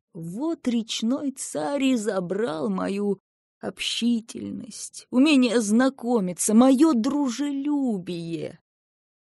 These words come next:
"Но ведь вы спасли кого-то?" "Да, спас.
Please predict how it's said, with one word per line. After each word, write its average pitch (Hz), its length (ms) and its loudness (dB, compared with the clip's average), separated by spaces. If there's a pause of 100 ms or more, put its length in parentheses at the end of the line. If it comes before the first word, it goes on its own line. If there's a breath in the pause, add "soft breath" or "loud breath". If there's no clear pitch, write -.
(120)
"Но 277 80 4
ведь 285 280 -2
вы 302 120 0
спасли 339 460 0 (120)
кого-то?" 254 540 -2 (840)
"Да, 247 640 -10
спас. - 1000 -12